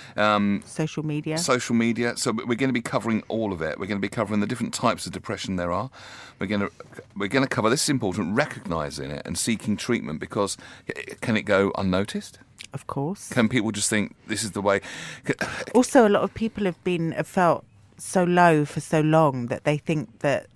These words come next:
Speaker 1: That's
Speaker 2: that's
Speaker 1: how
Speaker 2: them,
Speaker 1: life's, that's how
Speaker 2: and
Speaker 1: life's
Speaker 2: that's how
Speaker 1: supposed to
Speaker 2: life's, how their life should be.
Speaker 1: And interestingly, they, they probably think that's how life is for everybody.
Speaker 2: Yes.
Speaker 1: Because we tend to generalise our experience. We tend to think, "If I feel like this,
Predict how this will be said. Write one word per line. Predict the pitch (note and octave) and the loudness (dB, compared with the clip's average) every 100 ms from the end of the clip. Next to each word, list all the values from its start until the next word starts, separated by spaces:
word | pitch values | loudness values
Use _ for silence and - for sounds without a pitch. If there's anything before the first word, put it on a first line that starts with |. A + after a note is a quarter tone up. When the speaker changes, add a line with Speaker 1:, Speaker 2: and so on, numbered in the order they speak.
| _ - | _ 0
Speaker 1:
That's | A2 | 4
Speaker 2:
that's | - A#2 | 6 6
Speaker 1:
how | |
Speaker 2:
them, | G#2+ | 8
Speaker 1:
life's, | F3 C#3 C#3+ - | 8 6 0 -2
that's | B2+ A2+ | 0 4
how | - | 6
Speaker 2:
and | F3+ | 8
Speaker 1:
life's | E3 - | 6 6
Speaker 2:
that's | |
how | - | 8
Speaker 1:
supposed | D#3 | 8
to | D3+ | 10
Speaker 2:
life's, | D3 D#3+ - - - | 6 4 -4 -8 0
how | E3+ D#3+ | 2 4
their | D#3+ | 4
life | D3+ D#3 D3+ | 6 4 2
should | - D#3 | -4 0
be. | E3+ C3+ | 0 4
Speaker 1:
And | B2 A2+ | 4 4
interestingly, | C3+ C#3 - G#2+ - G2 G2+ | 2 2 2 0 0 0 0
they, | G2 A2 - | 0 -2 -4
they | - G#2 | -2 0
probably | C#3+ A#2+ | 2 0
think | A2+ G#2 - | 0 -4 -2
that's | G#2 - | -4 0
how | A2 | 0
life | G2+ G2+ - | 2 0 -2
is | F#2+ | -6
for | - G2 - | -4 -4 -4
everybody. | B2 - F2 F2 D#2+ D#2+ F2+ - _ - | -8 -4 -4 -2 -4 -6 -10 -20 _ 0
Speaker 2:
Yes. | F3+ B2 - - | 0 0 -10 -4
Speaker 1:
Because | - G#2+ G#2+ | -2 0 -2
we | A2+ | -2
tend | - A#2 | 0 0
to | G#2 | 2
generalise | B2 A2+ G2+ F#2 F#2+ | 2 4 2 0 0
our | F#2+ | -2
experience. | F2+ - A#2 F#2+ D#2+ | -2 -4 -2 -2 -4
We | - | -6
tend | G2 G#2 | -4 -4
to | - | -2
think, | G2+ | -6
"If | G#2 | 0
I | A#2+ | -2
feel | A#2 G2+ | 0 -4
like | E2+ E2 - | -2 -4 -6
this, | F2 | -12